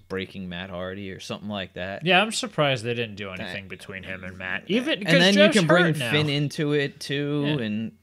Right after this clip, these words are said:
Speaker 1: yeah, I don't know,
Speaker 2: Whatever.
Speaker 1: just something.
Speaker 2: Whatever. Let's, let's, let's
Speaker 1: Because you're
Speaker 2: move on.
Speaker 1: really, really holding Finn back with this. Like, I heard that they were gonna have,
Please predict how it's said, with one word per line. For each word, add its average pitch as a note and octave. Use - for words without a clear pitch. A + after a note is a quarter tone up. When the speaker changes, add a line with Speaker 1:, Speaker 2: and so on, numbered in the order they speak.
Speaker 1:
yeah, -
I E3+
don't F2
know, G2
Speaker 2:
Whatever. B2+
Speaker 1:
just E2+
something. F#2
Speaker 2:
Whatever. A#2+
Let's, A#2+
let's, D#3
let's D3
Speaker 1:
Because D#3
you're F3
Speaker 2:
move D3
on. C3+
Speaker 1:
really, E3
really C3+
holding A#2+
Finn G#2
back F2+
with -
this. -
Like, A2
I C3+
heard C#3
that B2+
they B2
were B2
gonna A#2+
have, A2